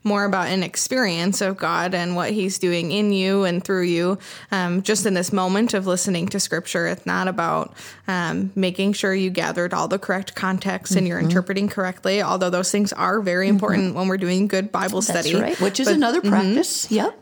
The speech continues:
Speaker 1: And this is a way of, um, really experiencing Scripture, um, and just sitting and, and being with
Speaker 2: Yep.
Speaker 1: God.
Speaker 2: Yep. Yep. Nothing we have to accomplish in it. Just, uh,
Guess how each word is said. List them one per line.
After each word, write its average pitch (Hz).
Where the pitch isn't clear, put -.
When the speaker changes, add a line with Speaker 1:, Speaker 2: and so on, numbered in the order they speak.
Speaker 1:
And 214
this 247
is 240
a 196
way 175
of, 180
um, 175
really 180
experiencing 185
Scripture, 165
um, 185
and 208
just 202
sitting 185
and, 175
and 180
being 175
with 220
Speaker 2:
Yep. -
Speaker 1:
God. -
Speaker 2:
Yep. 226
Yep. 196
Nothing 202
we 208
have 202
to 220
accomplish 196
in 170
it. -
Just, -
uh, 165